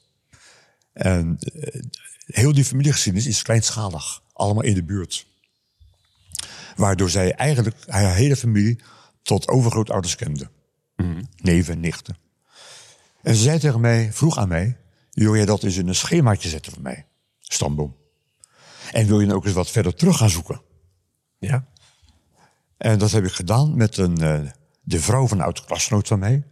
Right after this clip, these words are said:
Speaker 1: En Louise, wist ik, was heel handig in het zoeken in archieven.
Speaker 2: Ja.
Speaker 1: Hebben we samen gedaan. En toen gebeurde er precies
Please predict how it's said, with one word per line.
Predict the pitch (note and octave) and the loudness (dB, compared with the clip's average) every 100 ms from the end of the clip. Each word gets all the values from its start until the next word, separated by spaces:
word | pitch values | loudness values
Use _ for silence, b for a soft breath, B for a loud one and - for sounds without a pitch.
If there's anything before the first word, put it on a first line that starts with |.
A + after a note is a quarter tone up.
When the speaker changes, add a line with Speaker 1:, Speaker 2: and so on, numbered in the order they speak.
| _ b b b | _ b b b
Speaker 1:
En | G2+ F2+ | -2 0
Louise, | G2+ D3 G#2+ F2+ | 4 4 2 0
wist | G#2 - | 0 0
ik, | F#2 | -2
was | F2+ - | -2 0
heel | C3 F3 | -2 -2
handig | A2+ D3 A2 - - B B | -2 -2 -2 -6 -12 B B
in | - | -4
het | - | -2
zoeken | A2 - C#3 | -2 0 -2
in | - F#2 | 0 -2
archieven. | D#2 G2 F#2 F2+ - - | -2 -4 -6 -8 -10 -8
Speaker 2:
Ja. | G#2+ C3 - | -4 -4 -6
Speaker 1:
Hebben | - G2+ | -2 -2
we | - | 0
samen | G#2+ F#2 | -2 -2
gedaan. | E2 D2 E2 C#3+ - _ _ _ B B B | -4 -6 -6 -8 -12 _ _ _ B B B
En | A2 F#2+ | -2 0
toen | G#3+ A3+ | 2 4
gebeurde | G3 B2+ A#2+ F#2 G2 | 4 4 4 4 2
er | F2+ | 0
precies | F2+ - G3 - | -4 0 2 0